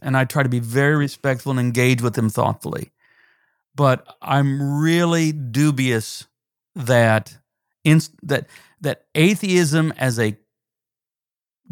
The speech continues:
do-, dominant cultural way of engaging with reality leads anywhere other than nihilism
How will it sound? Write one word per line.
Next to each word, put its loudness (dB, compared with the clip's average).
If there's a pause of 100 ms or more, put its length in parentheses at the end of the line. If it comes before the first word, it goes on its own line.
do-, 2
dominant 2 (300)
cultural -4
way 2
of 0
engaging -2
with -4 (240)
reality 2 (420)
leads 0 (160)
anywhere 2
other -2
than -2
nihilism 0